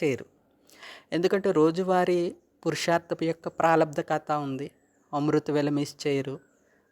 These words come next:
మురళీ క్లాస్ మిస్ చేయరు, సాయంత్రం యోగం మిస్ చేయరు, రాత్రి బాబాకి గుడ్ నైట్ చెప్పడం మిస్ చేయరు,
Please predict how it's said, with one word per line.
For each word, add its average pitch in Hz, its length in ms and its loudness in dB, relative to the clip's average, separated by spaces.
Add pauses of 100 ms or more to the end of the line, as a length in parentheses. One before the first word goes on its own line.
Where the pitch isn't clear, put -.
(120)
మురళీ 147 320 4
క్లాస్ 151 420 0
మిస్ 139 320 -2
చేయరు, 135 340 0 (480)
సాయంత్రం 147 580 -2
యోగం 143 360 2
మిస్ 139 300 -6
చేయరు, 135 320 -4 (220)
రాత్రి 143 420 2
బాబాకి 139 520 4
గుడ్ 127 260 -4
నైట్ 139 320 -4
చెప్పడం 135 480 -4
మిస్ - 360 -8
చేయరు, 127 340 -2